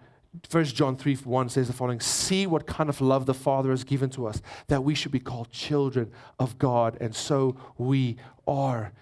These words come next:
He has made us his children. He has adopted us, as Ephesians says, in the beloved. That helps me to experience God if I can put my faith in it.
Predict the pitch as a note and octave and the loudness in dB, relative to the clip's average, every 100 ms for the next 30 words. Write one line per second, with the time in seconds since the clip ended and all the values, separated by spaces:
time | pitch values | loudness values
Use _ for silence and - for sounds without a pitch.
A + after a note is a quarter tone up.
0 | - - - F#3 C#3+ C#3+ C3+ C#3+ D#3+ C#3+ | -20 -8 0 0 0 -2 2 2 2 0
1 | - B2+ - - E3+ D3 C3+ C3 C3 C3 | -4 -8 -8 -4 -2 0 0 0 0 0
2 | A#2+ - D#3 D#3 E3 C#3 C3 C3+ C3 - | 0 0 0 2 0 0 -2 -2 -4 -2
3 | D3 C3+ C3+ C3+ - - - - F#3 F#3+ | 0 0 0 -2 -2 -10 -8 0 0 2
4 | F3 C3 C#3+ B2+ C#3 D3 C#3 B2 - - | 0 2 2 4 2 2 0 -2 -4 -16
5 | - - - _ _ _ _ C#3+ F3+ F3+ | -20 -20 -20 _ _ _ _ 2 2 2
6 | D3 F#3 - F#3+ - E3+ - - E3 F3 | 2 0 0 -4 0 0 0 -2 2 4
7 | F3 D3+ - D3 D#3 D3+ - - - - | 4 0 0 2 4 4 0 -10 -20 -2
8 | E3 E3+ - C#3+ C#3+ C#3+ - D#3 - A2+ | 2 2 2 0 0 -2 -4 -8 -8 -8
9 | - - C#3+ D3+ - C3+ C3 G#2+ | -10 -8 -6 -6 -8 -10 -10 -14